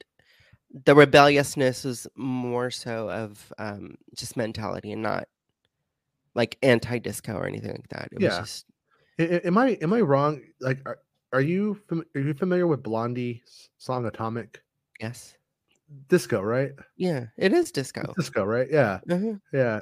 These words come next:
Speaker 2: I think that, that's my favorite disco.
Speaker 1: And she was the first one to rap, or at least the
Speaker 2: Yeah.
Speaker 1: one,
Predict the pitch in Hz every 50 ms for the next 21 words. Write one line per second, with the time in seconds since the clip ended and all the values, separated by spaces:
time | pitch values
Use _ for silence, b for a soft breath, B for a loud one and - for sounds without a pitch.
0 | - - - 151 147 - 147 135 120 110 110 135 135 131 135 131 107 - - 117
1 | 107 101 107 95 98 107 104 - - - 156 156 151 - - 190 180 170 175 170
2 | 175 - - 147 147 143 - 165 156 151 139 123 120 117 120 139 151 - - _
3 | - - _ _ _ _ _ _ _ _ _ _ _ 117 127 127 120 - 101 101
4 | 135 127 107 -